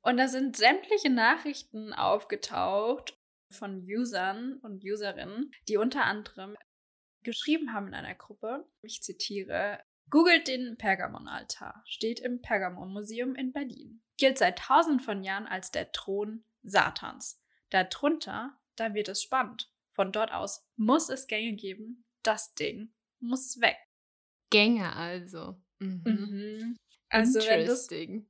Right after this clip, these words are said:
Speaker 1: mal nicht, äh, hier so schon ein bisschen verdächtig sein könnte. Und genau darüber sprechen wir heute,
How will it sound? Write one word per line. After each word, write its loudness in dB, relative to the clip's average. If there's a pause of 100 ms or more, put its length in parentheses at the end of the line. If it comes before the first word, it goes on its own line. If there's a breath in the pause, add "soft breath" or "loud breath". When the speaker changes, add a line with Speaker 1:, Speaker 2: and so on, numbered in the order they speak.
(220)
Speaker 1:
mal 8
nicht, -2
äh, 0 (140)
hier -4
so -2
schon -4
ein -6
bisschen -4 (340 loud breath)
verdächtig 4
sein -6
könnte. -8 (380 loud breath)
Und -2 (360)
genau 6
darüber 6
sprechen -6
wir -12
heute, -4